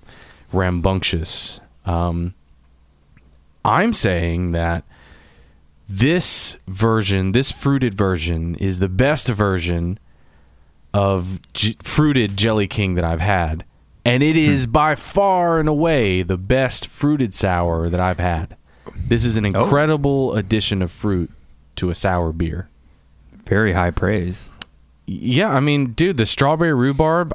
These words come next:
Speaker 1: I didn't think added a whole lot. I thought it took
Speaker 2: Hmm.
Speaker 1: away from the original.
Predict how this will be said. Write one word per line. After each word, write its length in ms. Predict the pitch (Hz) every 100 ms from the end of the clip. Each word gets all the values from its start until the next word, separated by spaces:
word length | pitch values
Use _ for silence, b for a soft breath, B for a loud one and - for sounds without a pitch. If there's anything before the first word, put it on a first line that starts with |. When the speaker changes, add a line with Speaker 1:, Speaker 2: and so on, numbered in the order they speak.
| -
Speaker 1:
I 140 | 107
didn't 240 | 127 127 120
think 260 | 131 120
added 340 | 104 113 131 87
a 60 |
whole 180 | 85 87
lot. 300 | 85 82 80 -
I 100 | 95
thought 260 | - 104
it 220 | 104 85 -
took 200 | 127 -
Speaker 2:
Hmm. 60 |
Speaker 1:
away 340 | 101 107 123 117
from 240 | - 101
the 100 | 95
original. 540 | 92 135 143 87 78